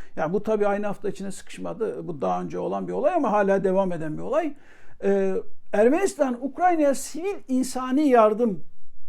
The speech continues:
göndereceğini açıkladı. Ukrayna'ya sivil insani yardım, e, göndereceğini açıkladı. Bu yardım öyle çok büyük bir yardım değil. Zaten Ermenistan'ın kendisi yardıma muhtaç bir devlet, bir ülke. E, fakir bir ülke, zengin sayılmaz.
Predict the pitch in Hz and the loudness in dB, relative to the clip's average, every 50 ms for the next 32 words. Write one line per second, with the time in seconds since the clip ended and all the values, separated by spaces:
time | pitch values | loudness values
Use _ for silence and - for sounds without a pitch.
0 | - - - 226 233 226 202 196 190 185 185 165 180 175 165 160 147 143 - - | 0 4 6 6 6 6 4 2 0 0 0 0 -2 -2 -2 -4 -4 -4 -4 -6
1 | 143 - - 131 135 - - - - - - - 214 196 - - 208 220 214 208 | -6 -6 -6 -8 -6 -4 -6 -6 -4 -6 -6 -4 -2 -4 -2 2 4 4 4 4
2 | 190 170 151 175 247 285 277 - - 202 196 226 302 285 233 - 202 196 - - | 2 -2 -2 0 0 -2 -2 -4 -6 -6 -2 0 0 0 -2 -4 -8 -8 -8 -8
3 | 185 160 170 196 233 233 196 170 170 180 220 240 226 - - - - - 170 165 | -8 -8 -6 -2 -2 -2 -2 -2 -2 0 -2 -2 -2 -2 -4 -6 -4 -2 -2 -2
4 | 160 156 160 - - - - - - - 165 180 196 202 208 190 196 185 175 156 | -2 0 0 -2 -2 -2 -2 -4 -4 -4 -2 0 0 0 2 2 0 0 0 -2
5 | 170 202 226 247 214 - - 196 - - 160 160 156 135 156 156 - - - - | -4 -4 -2 -2 -2 -2 -4 -8 -10 -8 -10 -10 -8 -10 -10 -10 -12 -12 -12 -12
6 | - - 277 339 359 370 370 359 359 359 349 349 339 - - 349 294 247 320 330 | -10 -4 2 4 4 4 4 4 2 2 2 2 0 2 0 0 0 2 0 0
7 | 269 226 285 269 262 254 254 247 262 262 277 277 226 190 196 226 233 233 233 233 | 0 2 2 4 4 4 2 2 0 0 0 0 0 0 2 0 0 0 0 0
8 | 233 233 233 233 254 262 254 254 - 254 254 254 233 - 247 233 233 233 233 247 | 2 2 2 2 0 -2 -4 -4 -4 -4 -4 -4 -4 -4 -4 -4 -4 -4 -6 -6
9 | 285 285 240 196 175 170 196 233 285 277 208 - - - - - - - 233 220 | -2 -2 -2 -2 -2 -4 -4 -2 -2 -2 -2 -4 -6 -6 -6 -6 -6 -6 -6 -6
10 | 202 - 160 160 - 175 220 247 - - - 190 190 156 175 175 170 180 160 - | -6 -4 -4 -6 -4 2 2 2 2 0 -8 -16 -12 -10 -10 -8 -8 -10 -12 -6
11 | - 240 233 - - - - - - - - - - - - 170 165 165 170 165 | 2 2 2 2 2 -8 -10 -12 -12 -12 -14 -16 -16 -12 -6 -2 0 0 -2 -2
12 | - - 185 - - - 381 359 254 202 175 156 - 156 - 165 160 156 180 208 | -8 -12 -12 -2 0 0 2 4 2 2 2 2 -4 -6 -6 -6 -6 -6 -6 -6
13 | 214 208 214 214 - - 220 220 220 226 214 220 277 381 - - | -6 -6 -6 -8 -6 -2 -2 -2 0 0 -2 -2 -2 -2 -4 -8